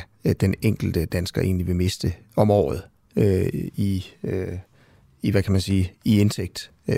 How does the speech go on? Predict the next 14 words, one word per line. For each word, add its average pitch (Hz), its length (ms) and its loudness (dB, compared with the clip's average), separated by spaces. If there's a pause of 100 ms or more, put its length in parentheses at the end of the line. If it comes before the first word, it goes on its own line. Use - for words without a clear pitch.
(140)
eller, 90 260 -2
eller 87 240 -4 (320)
penge, 107 300 4
som 104 140 0
man 92 140 0
kan 95 100 0
bruge 90 260 2
på, 90 280 0 (340)
på - 100 0
ting 98 200 -4
og 87 60 -2
sager. 69 180 -8 (1300)
Okay, 202 400 2 (340)
øhm, 170 640 6